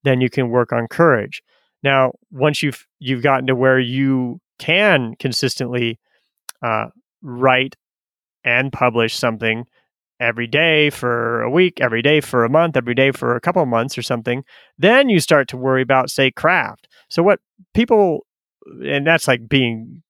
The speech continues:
being good, like, is your writing any good? So what people often try to do is they're trying to do all those things at once, right? So they're trying to be, trying to build a writing habit, but they're also trying to build a publishing habit. And at the same time, they're trying to make it good.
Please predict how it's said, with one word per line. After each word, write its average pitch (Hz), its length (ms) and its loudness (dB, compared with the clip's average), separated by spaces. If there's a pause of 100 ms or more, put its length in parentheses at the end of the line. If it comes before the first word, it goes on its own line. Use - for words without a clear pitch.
(320)
being 123 180 0
good, 147 200 4
like, 117 180 -8
is 113 140 -4
your 117 100 0
writing 113 340 0
any 110 140 -4
good? 147 340 0 (440)
So 214 160 4
what 165 160 2
people 180 360 4
often 185 400 2
try 127 200 0
to 117 80 -4
do 202 180 4
is 151 80 2
they're 147 80 0
trying 208 220 0
to 180 60 2
do 147 180 2
all 143 240 4
those 135 180 -2
things 120 220 -6
at - 100 -14
once, 120 480 -4
right? 120 240 -8
So - 100 -8
they're 123 100 -4
trying 175 280 0
to 147 80 -2
be, 139 480 -2 (380)
trying 214 220 2
to 156 80 2
build 170 280 4
a 156 60 2
writing 131 300 2
habit, 110 420 -6 (400)
but 147 80 2
they're 147 160 4
also 180 200 0
trying 151 280 0
to 131 40 -4
build 135 220 2
a 120 100 -4
publishing 135 440 -2
habit. 110 420 -4 (260)
And 160 160 2
at 170 120 2
the 139 80 -4
same 180 200 0
time, 180 200 0
they're 139 80 -2
trying 165 180 0
to 143 60 0
make 139 160 0
it 117 100 -10
good. 156 420 2